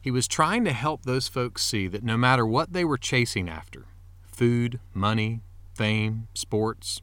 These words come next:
marriage, a better job, a better house, a better car, a better Xbox, no matter what it was, those things were not ultimate. When it comes to being ultimately satisfied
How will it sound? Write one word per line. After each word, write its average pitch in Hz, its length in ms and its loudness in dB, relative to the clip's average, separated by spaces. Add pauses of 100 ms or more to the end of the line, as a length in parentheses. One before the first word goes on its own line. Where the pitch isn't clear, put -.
marriage, 104 560 -2 (360)
a 98 40 -10
better 92 220 -2
job, 107 480 4 (160)
a 90 60 -12
better 85 220 -10
house, 104 460 4
a 113 40 -10
better 90 240 -6
car, 107 400 4 (280)
a - 60 -8
better 87 240 -4
Xbox, 113 680 2 (280)
no 147 60 -4
matter 262 220 4
what 202 200 6
it - 80 0
was, 107 440 0 (560)
those 120 380 2
things 139 420 0
were 101 140 2
not 107 520 4 (680)
ultimate. 104 440 -2 (1300)
When 123 120 2
it 135 100 -6
comes 196 320 4
to 165 140 0
being 151 320 4 (180)
ultimately 143 680 2
satisfied 90 800 -2